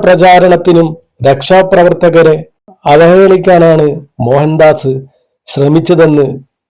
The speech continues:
പരാതി റിയാസ് ചൂണ്ടിക്കാട്ടി. ഇവനെതിരെ പരാതി മാത്രം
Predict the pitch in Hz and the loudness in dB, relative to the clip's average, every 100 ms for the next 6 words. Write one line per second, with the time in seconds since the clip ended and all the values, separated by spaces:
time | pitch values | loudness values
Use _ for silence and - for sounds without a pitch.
0 | _ _ _ _ 131 131 151 151 156 139 | _ _ _ _ -4 0 2 2 2 0
1 | 135 156 - 143 139 123 135 135 123 101 | 2 0 0 -4 -6 -6 -6 -6 -8 -10
2 | 113 - _ _ _ _ 123 160 180 180 | -20 -20 _ _ _ _ -4 0 0 2
3 | 190 - 156 143 160 175 190 170 170 180 | 0 2 2 2 2 2 2 2 2 0